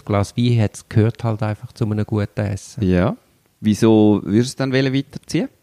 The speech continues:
Speaker 1: Ja, das habe ich ja im Vorgespräch schon gesagt. Ich, ich has auch die anderen Jahre, habe ich nicht einfach Ende Januar einmal aufgehört. Ich has dann einmal noch im Februar oder sogar im März hineingezogen.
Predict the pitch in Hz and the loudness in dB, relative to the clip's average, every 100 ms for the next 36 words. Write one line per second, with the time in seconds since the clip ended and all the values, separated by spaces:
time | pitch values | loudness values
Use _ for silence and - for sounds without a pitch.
0 | _ _ _ _ _ _ - 117 120 117 | _ _ _ _ _ _ -2 0 2 0
1 | 104 101 98 92 113 135 - 139 143 - | 0 0 0 0 0 -2 -6 -4 -4 -4
2 | - 143 - 147 147 143 - - _ _ | -8 -8 -4 -2 0 -4 -10 -20 _ _
3 | _ _ _ - - - 143 156 131 123 | _ _ _ -20 -12 -10 -2 2 2 2
4 | 123 113 143 156 151 151 147 120 104 113 | 2 0 0 0 0 2 4 4 2 0
5 | 117 123 135 131 135 131 127 127 123 123 | 0 0 0 0 0 0 0 0 0 0
6 | 127 127 123 120 120 120 123 127 - 131 | 2 2 4 2 0 2 2 0 -2 0
7 | 110 98 - 101 104 95 - 92 92 92 | 2 0 -4 -8 -6 -6 -6 -4 -4 -4
8 | 87 - 95 95 113 139 139 127 117 104 | -6 -4 -4 -2 0 2 2 2 2 0
9 | 107 107 107 104 113 135 - 131 135 - | 0 0 0 2 2 0 -2 -4 -4 -4
10 | - 92 - 101 | -2 -2 0 0